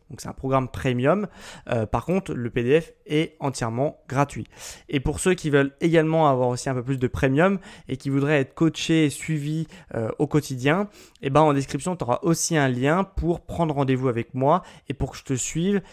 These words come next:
et que je fasse un coaching personnalisé à distance pour toi. Voilà. Donc si tu veux justement te faire suivre sur du long terme, euh, et que je te suive personnellement, ça se passe également en description pour prendre rendez-vous avec moi. Donc que ça soit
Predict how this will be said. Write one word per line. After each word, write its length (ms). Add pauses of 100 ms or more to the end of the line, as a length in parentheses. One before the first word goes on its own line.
(160)
et 80
que 120
je 140
fasse 280
un 40
coaching 580
personnalisé 920
à 120
distance 460
pour 280
toi. 200 (160)
Voilà. 260 (360)
Donc 180
si 140
tu 120
veux 400
justement 300
te 100
faire 180
suivre 260
sur 160
du 100
long 180
terme, 300 (380)
euh, 100 (100)
et 120
que 160
je 140
te 120
suive 240
personnellement, 640 (200)
ça 100
se 80
passe 260
également 580
en 100
description 480
pour 160
prendre 260
rendez-vous 320
avec 180
moi. 200 (380)
Donc 160
que 100
ça 160
soit 560